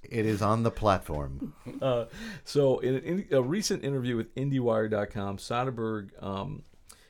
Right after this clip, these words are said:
Speaker 3: he was talking about working with the iPhone, and he said that he wanted to move more quickly, use lightweight equipment, get in and out of tight spaces, especially for unsane, 'cause I think they shot in practical locations for that. And then, you know, he thought the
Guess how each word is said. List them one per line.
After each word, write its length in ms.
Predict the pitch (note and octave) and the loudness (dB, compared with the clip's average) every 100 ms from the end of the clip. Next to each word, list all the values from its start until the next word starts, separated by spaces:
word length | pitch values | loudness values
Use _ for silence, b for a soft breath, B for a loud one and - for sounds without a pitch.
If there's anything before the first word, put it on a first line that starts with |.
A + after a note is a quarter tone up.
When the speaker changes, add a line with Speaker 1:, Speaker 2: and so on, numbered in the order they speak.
| B | B
Speaker 3:
he 160 | C#3 | -2
was 100 | C#3 | -2
talking 340 | - C3+ B2+ B2 | -2 -6 -4 -2
about 220 | A2 - | -2 -2
working 300 | G2 - B2 | -6 -4 -6
with 80 | A2+ | -2
the 80 | |
iPhone, 500 | A2 G#2+ - G#2 G#2 - | -2 -2 -2 -2 -2 -4
and 100 | G#2 | -6
he 80 | G#2 | -6
said 340 | - A2 G#2 | -4 -2 -2
that 140 | F#2+ F2+ | -2 -6
he 120 | A2+ | -4
wanted 220 | C3+ D3 | -2 -2
to 60 | A#2+ | -2
move 220 | A2 G#2 | -4 -4
more 160 | G#2 G#2 | -6 -8
quickly, 400 | - D#3+ D#3 C#3+ | -6 -8 -4 -4
use 280 | A#2+ G#2+ G#2 | -2 -2 0
lightweight 340 | G#2 F#2+ G2+ | -2 -2 -6
equipment, 540 | G2+ D#3+ C#3+ C3+ C3 - b b - | -4 -2 -2 -2 -6 -10 b b -4
get 180 | A2 | -4
in 160 | - B2+ | -2 -2
and 100 | A2+ | 0
out 140 | G#2+ | 0
of 80 | G#2 | -2
tight 260 | - G2+ - | -4 -6 -6
spaces, 440 | - B2 A#2+ B2 A#2 | -6 -4 -4 -6 -6
especially 320 | - G#2+ - | -6 -8 -6
for 220 | G#2 - - | -10 -8 -6
unsane, 560 | G2+ G2+ - A#2 A2+ | -6 -6 -6 -4 -4
'cause 140 | G#2+ G2 | -6 -10
I 40 | |
think 180 | F#2+ G2 | -8 -10
they 100 | - | -10
shot 220 | - G#2+ | -10 -10
in 40 | - | -8
practical 400 | G2+ G2+ - G#2 | -8 -8 -8 -8
locations 480 | G2+ C#3 C3 C3 | -6 -6 -4 -8
for 80 | - | -4
that. 300 | B2 A#2+ A#2 b b b b b - | -4 -4 -6 b b b b b -10
And 220 | B2 A#2+ | -4 -2
then, 260 | A#2+ A#2+ A#2 | -2 -2 -2
you 100 | C3 | -2
know, 80 | B2 | -2
he 140 | A2 B2 | -2 -2
thought 340 | C#3+ C3 D#2+ | 0 0 -2
the 240 | A2+ A2+ | -4 -4